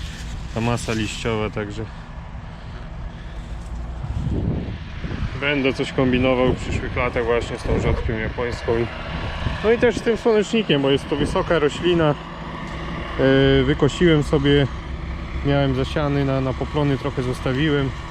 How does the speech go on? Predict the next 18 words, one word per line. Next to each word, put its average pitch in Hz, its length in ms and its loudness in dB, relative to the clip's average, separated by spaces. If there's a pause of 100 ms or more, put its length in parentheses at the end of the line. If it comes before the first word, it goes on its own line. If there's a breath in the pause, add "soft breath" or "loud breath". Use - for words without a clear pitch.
(640)
Także 131 260 0
też - 240 -4
on 131 120 2
będzie 135 260 0
na, 131 220 0
na 127 120 -2
przyszły 131 380 -2
rok. 151 240 2 (1600)
Dużo 135 280 4
liści. 143 480 0 (3250)
Kwitnie, 170 400 2
także 135 320 0
też 147 180 0
pożyteczna 131 680 0
dla 123 200 2 (440)
pszczół 175 380 2 (1600)
między 135 280 2
innymi. 143 420 2